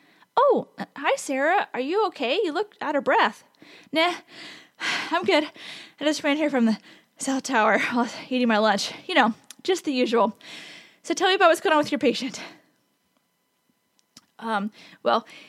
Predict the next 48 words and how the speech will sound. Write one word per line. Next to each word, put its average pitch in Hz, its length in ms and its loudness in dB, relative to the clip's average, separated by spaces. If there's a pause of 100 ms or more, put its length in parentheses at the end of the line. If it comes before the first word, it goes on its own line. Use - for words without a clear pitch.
he's 302 240 0
really 370 240 0
struggling 311 400 0
to 262 100 -2
breathe. 240 460 -2 (200)
This - 160 -4
is 339 140 -6
my 262 240 0
third 294 380 -4
day 277 180 -2
with 311 200 -4
him, 185 220 -4
and 202 120 -4
he 214 240 -4
hasn't 269 420 -2
been 330 160 -2
like 220 220 -2
this, 202 400 -2
and 233 80 -2
I 226 80 0
feel 320 200 -6
like 403 120 0
he's 320 180 -2
getting 240 240 -2
progressively 247 580 -2
worse. 233 600 -4 (500)
He's 240 140 -4
got 392 240 2
C 285 240 -2
O - 20 0
P 226 160 -6
D 190 340 -6
and 220 140 -4
was 220 140 -2
admitted 240 340 0
for 262 140 -2
pneumonia. 208 580 -2 (260)
We 233 120 -6
keep 311 240 -8
having 285 300 0
to - 200 -6
increase 262 380 -2
the 247 80 0
amount 220 160 0
of 196 60 -6
oxygen 214 420 -4
he's 214 180 -2
getting, 185 400 -6